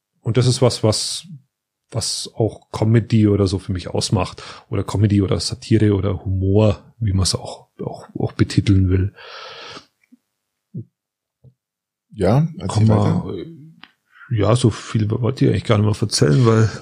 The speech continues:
Speaker 1: weil
Speaker 2: Also ich, ich liebe zum Beispiel auch, äh,
Speaker 1: Ja.
Speaker 2: Ma-, Martina Hill. Ja, also, ähm,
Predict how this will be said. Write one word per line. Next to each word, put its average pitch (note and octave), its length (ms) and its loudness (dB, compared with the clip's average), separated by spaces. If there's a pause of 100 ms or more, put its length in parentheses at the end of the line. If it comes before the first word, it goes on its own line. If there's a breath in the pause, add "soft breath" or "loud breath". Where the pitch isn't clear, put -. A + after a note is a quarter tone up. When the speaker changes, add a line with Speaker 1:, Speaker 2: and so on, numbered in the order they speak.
(140)
Speaker 1:
weil G#2 480 4
Speaker 2:
Also A#2 140 0
ich, - 160 -4
ich - 140 -10
liebe C#3 280 0
zum B2+ 140 -2
Beispiel - 180 -2
auch, - 220 -2
äh, - 80 -8
Speaker 1:
Ja. B2 60 4
Speaker 2:
Ma-, G2 160 2
Martina G#2+ 360 0
Hill. G2 260 2 (1500 loud breath)
Ja, G#2 260 2
also, G2 300 0
ähm, E2+ 500 0